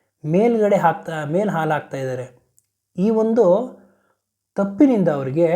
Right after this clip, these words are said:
ಮುಂದೆ ಅವರಿಗೆ ತೊಂದರೆ ಆಗ್ತಿದೆ. ಈ ಒಂದು, ಒಂದು ಅಧ್ಯಯನ ಏನಂತ ಹೇಳಿದೆ ಅಂದ್ರೆ, ಯಾವ ಮಕ್ಕಳು ತಾಯಿ ಹಾಲನ್ನ ಕುಡಿಯಲ್ಲ, ಹುಟ್-, ಹುಟ್ದಾಗಿಂದನೇ ಹಸುವಿನ ಹಾಲಲ್ಲಿ ಬೆಳೆದಿರ್ತಾರೆ,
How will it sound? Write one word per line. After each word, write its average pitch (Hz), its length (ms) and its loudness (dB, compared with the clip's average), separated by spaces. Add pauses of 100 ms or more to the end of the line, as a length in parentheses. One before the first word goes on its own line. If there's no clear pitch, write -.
(1000)
ಮುಂದೆ 254 300 2
ಅವರಿಗೆ 180 280 2
ತೊಂದರೆ 147 320 -4
ಆಗ್ತಿದೆ. 131 520 -10
ಈ 214 80 0
ಒಂದು, 220 240 0
ಒಂದು 175 240 2
ಅಧ್ಯಯನ 208 400 2
ಏನಂತ 208 280 -2
ಹೇಳಿದೆ 147 260 -2
ಅಂದ್ರೆ, 185 400 -2
ಯಾವ 180 440 2
ಮಕ್ಕಳು 175 540 -2 (500)
ತಾಯಿ 180 360 0
ಹಾಲನ್ನ 175 440 0
ಕುಡಿಯಲ್ಲ, 135 480 -6 (640)
ಹುಟ್-, 180 280 -2
ಹುಟ್ದಾಗಿಂದನೇ 233 800 2
ಹಸುವಿನ 233 440 -2
ಹಾಲಲ್ಲಿ 165 340 -2
ಬೆಳೆದಿರ್ತಾರೆ, 139 560 0